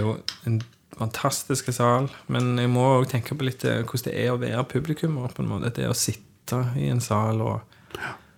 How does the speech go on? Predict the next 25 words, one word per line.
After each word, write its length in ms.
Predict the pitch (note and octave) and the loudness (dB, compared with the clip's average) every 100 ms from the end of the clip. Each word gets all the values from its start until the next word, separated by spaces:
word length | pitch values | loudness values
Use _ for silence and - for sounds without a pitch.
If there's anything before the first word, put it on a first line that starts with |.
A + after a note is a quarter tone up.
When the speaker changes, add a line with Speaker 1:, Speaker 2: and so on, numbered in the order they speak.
| _ _ - | _ _ -20
Speaker 1:
faktisk 500 | - B2 - - B2+ | -4 -2 -2 -4 -2
ikke 160 | A#2 - | 0 -2
få 100 | - | 0
lov 140 | A#2+ | 2
å 60 | B2 | 2
ta 140 | A#2+ | 2
med 120 | A2 A#2 | 2 4
deg 80 | |
noe 300 | A#2 A2+ A#2+ - - | 4 4 0 -2 -6
å 60 | - | 0
drikke 320 | A#2+ B2+ B2+ | 0 2 -2
Speaker 2:
Ja. 140 | E3 | 0
Speaker 1:
inn, 120 | G#2+ G#2+ | 0 -2
det 100 | - | -2
er 60 | C#3 | -2
ganske 260 | B2+ B2+ - | -2 -4 -6
Speaker 2:
Det 100 | - | -2
er 60 | |
litt 120 | A2+ | -2
Speaker 1:
kjipt. 40 | - | 2
Speaker 2:
plagsomt. 340 | A2 - A#2+ - - - - | 0 0 -4 -6 -20 -20 -2
Speaker 1:
Ja. 120 | E3+ C#3+ - - - | 4 6 4 0 -4
Speaker 2:
Det 60 | - | 0
er 60 | |
det. 40 | G#2+ | 2